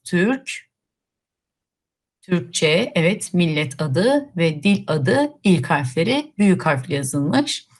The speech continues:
İngiliz, İngilizce, yine ilk harfleri görüyorsunuz, büyük harfle yazılmış.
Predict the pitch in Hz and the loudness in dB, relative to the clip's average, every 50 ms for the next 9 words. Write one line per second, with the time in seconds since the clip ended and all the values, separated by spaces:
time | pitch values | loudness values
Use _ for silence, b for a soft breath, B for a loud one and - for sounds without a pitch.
0 | B B B B B B B B B _ _ 254 254 247 240 208 185 170 156 165 | B B B B B B B B B _ _ 4 6 6 8 8 6 6 6 6
1 | 165 190 233 262 254 - - - _ _ _ - 180 180 175 156 165 151 156 156 | 6 6 4 2 0 -2 -6 -6 _ _ _ 2 4 4 4 4 2 0 -2 -2
2 | 147 127 - 147 143 156 208 254 285 285 - _ _ 226 214 202 180 - - 175 | -2 -2 -2 -2 0 0 0 0 -2 -4 -8 _ _ 2 2 4 4 2 2 0
3 | 165 - - 175 156 135 127 - - 151 151 156 170 202 240 277 277 277 - - | 0 2 2 2 2 2 0 -2 -2 -2 0 2 2 2 2 2 0 -4 -4 -2
4 | 180 175 160 156 156 151 131 127 - 147 147 151 175 208 254 285 277 - 185 170 | 0 2 2 2 0 -2 -2 -4 -4 -4 -2 0 0 2 2 2 0 2 2 2
5 | 180 165 156 - - 156 135 135 131 - - 143 139 143 131 131 151 143 147 165 | 4 4 2 2 0 0 0 0 -2 -4 -4 -2 -2 -2 -2 -2 -2 0 0 0
6 | 202 233 254 269 262 - - - _ | 2 2 2 0 -2 -4 -8 -12 _